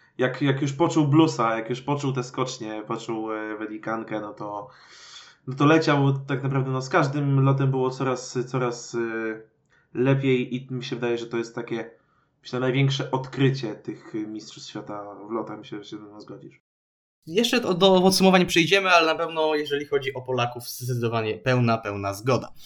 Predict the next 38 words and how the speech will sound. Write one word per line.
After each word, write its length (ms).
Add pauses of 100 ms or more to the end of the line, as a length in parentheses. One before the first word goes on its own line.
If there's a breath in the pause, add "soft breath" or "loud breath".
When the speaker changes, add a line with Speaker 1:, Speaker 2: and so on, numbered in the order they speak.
(360 loud breath)
Speaker 2:
E, 300
to 100
do 100
samych 240
kwalifikacji, 560
tak 120
jak 140
mówiłeś, 360
odpadała 400
tak 240
naprawdę 360
tylko 280
czwórka, 440
ponieważ 360
dyskwalifikację 880
zyskał 480
nie 200
kto 240
inny 280
jak 220
Filip 320
Szakala. 560
To 60
jest 320
dla 140
mnie 140
już 180
taki 280
trochę 220
człowiek 320
dyskwalifikacja 760
w 60
tym 120
sezonie, 380
podobnie 320
jak 200
Jan 160
Herl. 220